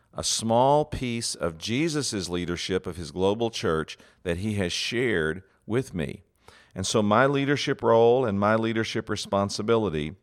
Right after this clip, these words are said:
is a stewardship. And I am accountable to,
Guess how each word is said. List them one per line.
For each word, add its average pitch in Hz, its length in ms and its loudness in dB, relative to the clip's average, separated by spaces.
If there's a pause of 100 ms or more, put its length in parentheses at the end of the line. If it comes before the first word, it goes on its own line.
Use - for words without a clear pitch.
(280)
is 87 160 -4
a 85 60 -4
stewardship. - 760 -2 (640)
And 85 140 -2
I 98 140 6
am 120 260 2
accountable 113 880 2
to, 85 400 -4